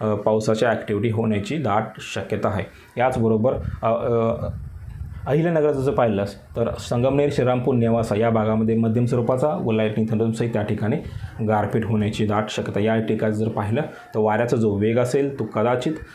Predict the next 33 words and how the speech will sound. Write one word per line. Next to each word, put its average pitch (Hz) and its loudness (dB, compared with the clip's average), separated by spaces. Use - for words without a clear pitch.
चाळीस, 135 0
काही 110 2
भागामध्ये 104 0
पन्नास 107 0
किलोमीटर 110 -2
प्रति 110 -2
तास 110 0
एवढा 104 0
राहण्याची 95 -4
शक्यता. 117 -4
याचबरोबर 123 0
खांड्याचा 151 2
विचार 156 2
केला 113 0
तर 123 0
जळगाव, 123 4
नाशिक 120 0
हा 120 -2
जो 117 0
दक्षिण 127 2
जो 147 4
भाग 143 2
जो 143 2
असेल, 165 0
या 123 2
भागामध्येही 113 2
पावसाची 104 -2
शक्यता 110 -2
अधिक 110 0
आहे. 95 -6
याचबरोबर 156 2
आपण 185 2
तीन 202 2